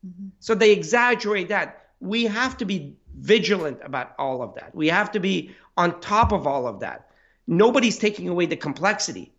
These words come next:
Speaker 2: It is all true. But the weight of the data in one direction, the harm, benefit, net benefit, all of that is there.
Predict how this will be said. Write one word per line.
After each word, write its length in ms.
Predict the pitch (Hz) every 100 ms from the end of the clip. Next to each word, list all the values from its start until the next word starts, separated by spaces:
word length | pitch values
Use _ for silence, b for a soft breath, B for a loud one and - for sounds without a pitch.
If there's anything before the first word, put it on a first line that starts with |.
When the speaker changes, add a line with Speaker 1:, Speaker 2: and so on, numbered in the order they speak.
| _
Speaker 2:
It 120 | 151
is 140 | 165 151
all 560 | 175 240 247 208 - -
true. 480 | - 240 190 - B B B -
But 160 | 226 226
the 80 |
weight 320 | 240 277 339 349
of 100 | 214
the 80 |
data 320 | 220 220 214 196
in 180 | 185
one 220 | 175 226 226
direction, 560 | 185 143 - - 95 - _ _ _ -
the 100 | 160
harm, 440 | 185 202 170 135
benefit, 540 | 185 202 190 - 123
net 300 | 151 175 190
benefit, 500 | 170 180 160 151 120 -
all 200 | 185 214
of 100 | 180
that 140 | 185
is 160 | 175 139
there. 320 | 180 143 -